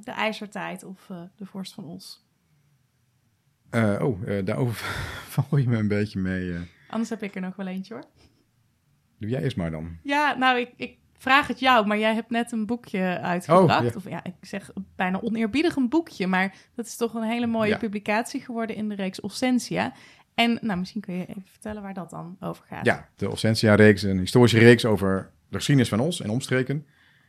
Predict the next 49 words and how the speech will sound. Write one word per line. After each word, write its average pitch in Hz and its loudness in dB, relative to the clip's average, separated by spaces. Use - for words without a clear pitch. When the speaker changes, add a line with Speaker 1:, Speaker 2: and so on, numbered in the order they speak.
Speaker 2:
Eh, 90 -8
deel 101 -2
elf 123 -2
inmiddels 117 -2
is 110 -10
nu, 110 -4
eh, 101 -6
eh, 98 -10
uitgekomen. 104 -2
En 101 -4
die 104 -2
gaat 120 6
over 107 2
de 101 2
vorsten 120 2
en 98 -2
graven 107 2
van 101 -4
Os. 98 -6
Want 87 -10
we 92 -6
hebben 95 -2
het 92 -2
nu 92 -6
steeds 95 -4
over 85 -8
het 127 -2
vorstengraf 127 -6
van 120 -4
Os. 139 -10
Eh, 85 -10
dat 98 -4
is 101 -4
in 95 -2
negentien 95 0
drieëndertig 104 0
al 120 0
gevonden, 127 -2
dus 110 -8
dat 92 -8
heb 87 -6
ik 85 -8
niet 95 -8
zelf, 104 -8
eh, 101 -8
kunnen, 104 -2
eh, 98 -8
mogen 95 -10
opgraven. 104 -4